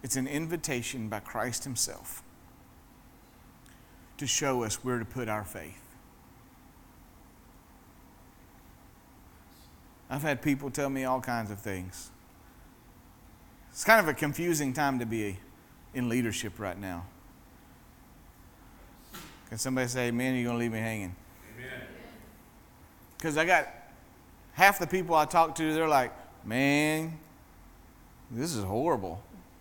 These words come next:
Speaker 1: It's the worst thing I've ever seen in my life. I don't think we're gonna make it. This is bad. Bad news here, bad news there, bad news everywhere. We're probably all gonna die."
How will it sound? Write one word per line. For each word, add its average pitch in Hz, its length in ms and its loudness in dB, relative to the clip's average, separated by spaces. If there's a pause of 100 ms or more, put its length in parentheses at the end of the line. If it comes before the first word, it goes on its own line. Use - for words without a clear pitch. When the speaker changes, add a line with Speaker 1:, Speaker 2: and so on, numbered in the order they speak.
(200)
Speaker 1:
It's - 100 -14
the 110 60 -12
worst 113 280 -6
thing 123 200 -6
I've 123 120 -6
ever 127 180 -6
seen 139 220 -6
in 139 80 -6
my 143 100 -2
life. 143 380 0 (540)
I 117 40 -8
don't 151 160 -4
think 113 180 -6
we're 113 120 -4
gonna 120 200 -2
make 139 280 -4
it. 101 100 -10 (560)
This 151 120 -14
is 135 100 -8
bad. 120 420 2 (440)
Bad 113 280 0
news 120 220 -4
here, 156 280 -4 (360)
bad 120 320 2
news 117 240 -2
there, 147 320 -2 (240)
bad 117 260 4
news 120 260 0
everywhere. 143 540 -4 (1300)
We're 117 80 -14
probably 107 280 -2
all 117 240 2
gonna 117 220 -2
die." 151 520 4